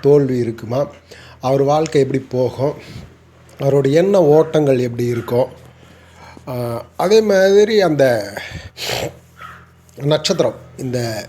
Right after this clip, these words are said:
உயிரைக்கு இடம் கொடுத்த லக்னத்து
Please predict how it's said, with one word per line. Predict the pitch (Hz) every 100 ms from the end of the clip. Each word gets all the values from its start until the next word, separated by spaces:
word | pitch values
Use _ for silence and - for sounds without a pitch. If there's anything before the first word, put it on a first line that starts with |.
| - -
உயிரைக்கு | 151 196 185 196 - 196 247 247 - - -
இடம் | 151 151 165
கொடுத்த | 143 135 - 185 208 - -
லக்னத்து | 123 135 147 175 - -